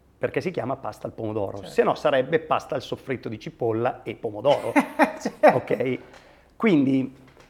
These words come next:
Speaker 1: eh, in tutte le preparazioni che fai, che può essere la pasta al pomodoro, il risotto, l'arrosto,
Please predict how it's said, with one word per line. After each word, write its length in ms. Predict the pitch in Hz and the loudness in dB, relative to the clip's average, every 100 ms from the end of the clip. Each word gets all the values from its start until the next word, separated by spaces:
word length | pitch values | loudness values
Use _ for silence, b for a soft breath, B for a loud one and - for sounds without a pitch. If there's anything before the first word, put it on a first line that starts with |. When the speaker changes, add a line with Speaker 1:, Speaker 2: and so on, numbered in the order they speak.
| b _ _ - | b _ _ 0
Speaker 1:
eh, 760 | 143 143 139 139 139 135 - - | 4 6 6 4 4 2 -2 0
in 280 | 156 170 - | 0 0 4
tutte 280 | 269 269 | 4 6
le 80 | 247 | 4
preparazioni 640 | 156 143 147 135 - 170 170 | 6 6 6 4 0 0 0
che 100 | 131 | -4
fai, 440 | - 123 107 101 | -2 -2 -2 -6
che 120 | - | -6
può 180 | 135 151 | 0 4
essere 220 | 131 - | 4 4
la 60 | 123 | -2
pasta 220 | 127 127 | 0 -2
al 60 | 135 | -4
pomodoro, 460 | 131 127 107 110 | -2 0 0 -2
il 60 | 104 | -4
risotto, 480 | 107 104 104 104 110 | -6 -4 -2 -4 -2
l'arrosto, 1080 | 104 101 104 104 - 110 101 101 98 98 | -2 -2 -2 -4 -6 -8 -6 -4 -6 -8